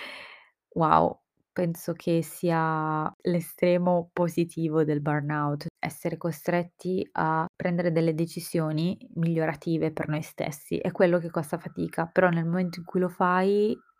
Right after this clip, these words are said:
ok, c'è un allarme fuori da, dalla mia camera, non so se potete udirlo, benissimo. Nel momento in cui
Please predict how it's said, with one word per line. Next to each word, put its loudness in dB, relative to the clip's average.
ok, -4
c'è -8
un -4
allarme -2
fuori -2
da, -2
dalla -4
mia -4
camera, -2
non -4
so -6
se -8
potete -4
udirlo, 2
benissimo. -2
Nel 2
momento 0
in -2
cui 0